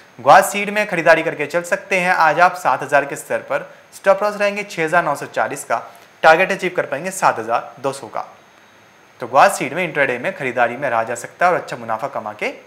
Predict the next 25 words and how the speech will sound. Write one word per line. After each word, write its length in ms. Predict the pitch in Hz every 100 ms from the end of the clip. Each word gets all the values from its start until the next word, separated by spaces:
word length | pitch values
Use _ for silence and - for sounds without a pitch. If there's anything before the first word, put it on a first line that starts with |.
| _
चला 200 | - 220
जा 140 | 131 110
सकता 320 | - - 110
है। 220 | - - _ _ _ _ _ _ _ _ _ _ - _ _ _ - -
तो 80 | 165
ये 180 | 185
थे 140 | 214 233
वो 100 | 220
agri 300 | 165 165 196
और 100 | 185
नॉन 200 | 160 175
एग्री 200 | 165 175
commodities 520 | 160 123 117 120 - - - _
जिनके 300 | 156 190 233
अंदर 280 | 220 208 214
आज 240 | 165 165 139
आप 220 | 123 -
इंट्राडे 400 | 147 147 208 170
में 120 | 160 185
हफ्ते 320 | 139 - 175
के 100 | 190
पहले 280 | 170 190 220
कारोबारी 500 | 196 143 131 123 120
दिन 200 | 113 120 -
खरीदारी 520 | 139 117 113 117